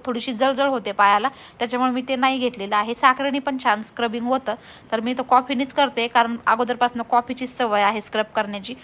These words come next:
थोडीशी अशी दाणेदार कॉफी आहे, ऑर्गॅनिक आहे कॉफी ही, त्याच्यामुळे थोडे मोठे मोठे दाणे त्यामध्ये आहेत, तर त्यामुळे मी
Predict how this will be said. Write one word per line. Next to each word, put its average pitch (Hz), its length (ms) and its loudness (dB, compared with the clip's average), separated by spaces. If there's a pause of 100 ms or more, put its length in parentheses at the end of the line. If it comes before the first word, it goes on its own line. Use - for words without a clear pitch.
(260)
थोडीशी 254 300 4
अशी 254 220 2
दाणेदार 254 400 4
कॉफी 254 320 2
आहे, 240 160 2
ऑर्गॅनिक 285 600 2
आहे 269 160 4
कॉफी 240 300 0
ही, 233 140 -8
त्याच्यामुळे 247 640 -6
थोडे 233 120 0
मोठे 247 260 -4
मोठे 233 180 -2
दाणे 226 260 0
त्यामध्ये 220 360 -2
आहेत, 233 300 2
तर 208 60 -6
त्यामुळे 233 280 -2
मी 240 100 -2